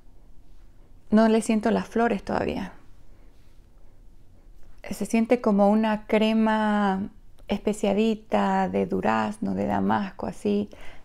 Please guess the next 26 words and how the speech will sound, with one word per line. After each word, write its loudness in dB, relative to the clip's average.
em, 0
dulcecita, 2
como 0
con 0
un 0
toquecito -2
de 0
algodón 0
de -2
azúcar. 0
Pero 2
nada 4
más, -2
lamentablemente 2
nada 4
más. 0
Yo 2
creo 4
que 2
después 0
esta, -4
esta -4
va -2
a -2
ir -2
evolucionando. -4